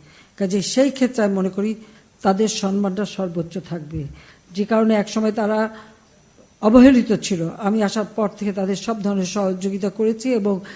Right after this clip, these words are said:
গর্ব করে যেন তারা বলতে পারে যে, "আমি মুক্তিযোদ্ধা।" আমার মতামতের সাথে নাও থাকতে পারে, আমার দলে নাও থাকতে পারে, কিন্তু তারপরেও সে মুক্তিযোদ্ধা। কাজে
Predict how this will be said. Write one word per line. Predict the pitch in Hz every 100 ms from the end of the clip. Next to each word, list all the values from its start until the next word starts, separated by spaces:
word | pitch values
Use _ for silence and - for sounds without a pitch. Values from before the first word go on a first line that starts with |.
| - - - 170
গর্ব | 220 233 277
করে | 277 269
যেন | 247 233
তারা | 214
বলতে | 196 220 214
পারে | 214 208 196
যে, |
"আমি | 190 185
মুক্তিযোদ্ধা।" | 170 170 180 151 160 - 151 143 - - - _ -
আমার | 226 285
মতামতের | 262 247 262 254 254 269
সাথে | 247 240
নাও | 247 240
থাকতে | 254 233 -
পারে, | 220 214 220 - - - - -
আমার | 208 240 240
দলে | 214 233 247
নাও | 226 220 277
থাকতে | 269 240 214
পারে, | 196 190 208 220 - - - - _ -
কিন্তু | 240 226 240
তারপরেও | 254 233 - 269 294
সে | 294
মুক্তিযোদ্ধা। | 269 226 220 208 165 175 165 151 147 - -
কাজে | 196